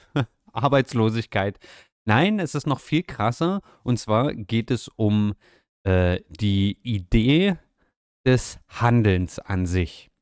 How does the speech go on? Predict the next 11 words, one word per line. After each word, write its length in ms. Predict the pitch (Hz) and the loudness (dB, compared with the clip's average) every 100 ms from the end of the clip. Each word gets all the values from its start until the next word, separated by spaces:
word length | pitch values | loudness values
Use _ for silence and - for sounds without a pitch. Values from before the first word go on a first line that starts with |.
| _ | _
Das 180 | - 90 | -4 0
heißt, 480 | 113 131 170 - - - _ _ _ _ | 2 4 2 0 -10 -20 _ _ _ _
dieses 340 | - 113 113 - | -2 0 0 -2
Projekt, 540 | - 107 110 147 - | 0 2 4 2 2
das 180 | 123 - | 0 0
Trom-Projekt, 800 | - 101 131 - 175 190 208 - | -2 0 0 2 0 0 -2 -4
sieht 640 | 110 110 143 214 - - _ _ _ - | -4 -2 0 -2 -4 -20 _ _ _ -6
die, 300 | 113 110 107 | -2 -2 -4
die 160 | 127 | -12
grundsätzliche 760 | - 123 196 - 180 - 135 127 | -2 2 2 0 -4 -6 -6 -4
Idee, 560 | 104 107 113 135 208 | -2 0 4 4 4